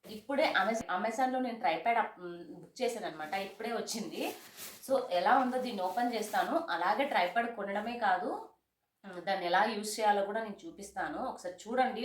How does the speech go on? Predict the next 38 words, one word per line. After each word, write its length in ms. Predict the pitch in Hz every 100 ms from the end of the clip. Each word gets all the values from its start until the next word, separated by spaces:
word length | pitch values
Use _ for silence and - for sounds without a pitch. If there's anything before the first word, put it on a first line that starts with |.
| 208
ఎండ్ 220 | 185 220
వరకు 240 | 247 -
చూడండి, 400 | - 214 180 214
మీకు 180 | 208 -
అర్థమవుతుంది. 680 | 147 165 202 202 185 165 214 - - - - - - -
ఇంతకు 280 | 233 262 277
ముందు 200 | 247 254
ఉన్న 140 | 294 262
ట్రైపాడ్ 420 | 247 220 226 233
అయితే 200 | 220 214
నేను 220 | 294 254 233
ఇది 180 | 226
సిక్స్ 300 | 214 208 -
ఇయర్స్ 220 | 240 233 -
బ్యాక్ 260 | 226 254
కొన్నానన్నమాట. 680 | 233 202 202 180 165 156 156 262 453 - - _ _ _ -
ఇది 200 | 240 302
వచ్చేసి 480 | 285 285 294 330 311 302 294 -
బాగానే 320 | 196 185 240
వర్క్ 220 | 269 254 -
చేసింది, 340 | 240 233 233
బాగా 260 | 208 190 214
యూజ్ 260 | 226 214 -
చేశాను 340 | 269 262 226 180
దీన్ని. 300 | 160 170 254 - - -
But 160 | - 220
కానీ 300 | - 220 247 330
పిల్లలు 340 | 233 226 233
ఉండడం 280 | 226 226 220
వల్ల 200 | 214 214 214
లేదా 320 | 208 202 208 214 -
కొంచెం 240 | 214 226 214
నెగ్లిజెన్సీ 560 | 196 190 202 202 202
వల్ల 200 | 196 - 233
ఇది 180 | 240 -
పోయిందనమాట. 680 | 175 202 240 202 185 156 190 311 - - - _ -
ఆ, 60 | 180 185
నేను 220 | 190 185